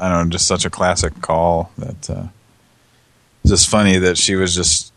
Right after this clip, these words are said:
she just, like, totally went along with it and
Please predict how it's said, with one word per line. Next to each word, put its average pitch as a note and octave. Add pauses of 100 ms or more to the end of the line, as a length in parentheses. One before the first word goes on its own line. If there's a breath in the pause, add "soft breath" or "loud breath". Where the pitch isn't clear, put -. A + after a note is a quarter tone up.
(260)
she -
just, F#2
like, E2
totally F#2+
went E2+
along E2+
with E2
it E2
and D#2